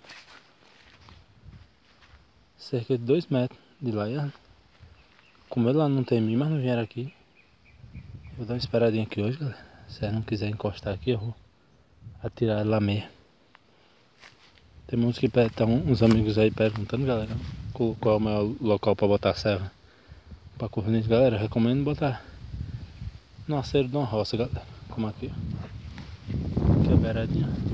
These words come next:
Aí já tem uma mata ali na beirada, porque eles não gostam de mata grande. Coloca assim no aceiro. É. Plantação, aí tem um aceirinho assim. Eles gostam muito desses localzinhos, galera.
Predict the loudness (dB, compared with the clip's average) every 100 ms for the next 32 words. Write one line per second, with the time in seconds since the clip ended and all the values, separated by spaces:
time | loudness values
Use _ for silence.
0 | -2 0 -2 -2 -2 -2 -2 -4 -6 -4
1 | -4 -4 -4 -4 -4 -4 -4 -4 -4 -4
2 | -6 -2 -2 0 0 0 0 0 0 -2
3 | -4 -4 -8 -10 -12 -6 -6 -6 -6 -4
4 | -4 -4 -6 -6 -12 -12 -12 -14 -20 -20
5 | -18 -16 -14 -12 -12 -12 -14 -12 -12 -14
6 | -20 _ -20 -20 _ _ -20 -20 -20 -20
7 | -16 -12 -12 -14 -14 -14 -14 -16 -14 -10
8 | -6 -8 -6 -6 -4 -4 -4 -6 -6 -8
9 | -12 -12 -8 0 0 0 -2 -2 0 0
10 | 4 4 4 2 0 -2 -8 -8 -14 -20
11 | -20 -20 -4 0 4 4 4 0 -2 -6